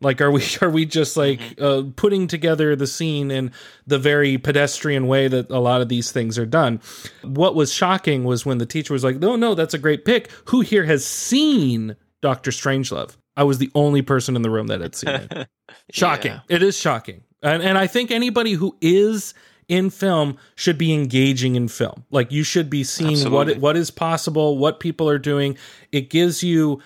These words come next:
Speaker 1: an understanding of where the currents of the industry are, like, what people are, you know, are buying up or, or leaning into in a sense of the zeitgeist or what they think audiences want. And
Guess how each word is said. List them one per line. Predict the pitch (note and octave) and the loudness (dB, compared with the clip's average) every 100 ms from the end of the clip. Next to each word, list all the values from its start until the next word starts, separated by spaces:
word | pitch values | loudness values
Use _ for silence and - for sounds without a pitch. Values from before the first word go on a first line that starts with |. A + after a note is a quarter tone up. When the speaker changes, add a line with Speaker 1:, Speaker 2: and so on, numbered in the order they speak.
| _ | _
Speaker 1:
an | C#3+ | 0
understanding | D#3 D#3 - E3+ E3 | 0 0 -2 0 0
of | C3 | 0
where | C#3 C3+ | 0 0
the | A#2+ | -2
currents | - D#3+ D3+ D#3+ D#3+ | -4 0 2 2 0
of | D3 | -4
the | B2 - | -4 -4
industry | B2+ C#3 - D#3+ D#3 | -4 -4 -4 -4 0
are, | D#3 D#3 D#3 D#3 | 0 2 4 2
like, | C3+ | 0
what | A#2+ C3 C#3+ | 0 0 0
people | - D#3 D#3 C3+ - | -4 -6 -2 -4 -2
are, | C3 C3+ C3+ | 0 2 0
you | C3+ C3+ | 0 -2
know, | C3 B2 A#2+ - _ _ | 0 -2 -6 -20 _ _
are | C3 C#3+ | 2 2
buying | C#3+ C#3 C#3 C#3 C3+ | 4 2 2 2 2
up | C#3 C#3 | 0 0
or, | C#3 B2+ B2 | 0 2 0
or | - A#2+ A2+ | 0 0 0
leaning | A#2+ D3 D3 C#3 | -2 0 0 0
into | C#3 C#3+ - D3 C#3+ C#3 | 0 -2 -2 0 2 2
in | C3 | 0
a | B2 | -2
sense | - C#3+ C3 - | -2 -2 0 0
of | B2+ A2 - | 0 -2 -8
the | A#2+ A#2+ | -4 0
zeitgeist | B2+ C#3 G2 C3 B2+ C3 | 2 2 2 2 2 0
or | |
what | A#2+ B2 | -2 0
they | A2+ | -2
think | - A#2 | -2 -4
audiences | - B2 A#2+ A2+ D#3+ A#2 | -2 0 0 -2 -6 -4
want. | C3+ C#3+ C#3 - - - - _ - | -2 0 0 -2 -18 -20 -20 _ 0
And | C#3 C#3 | 2 2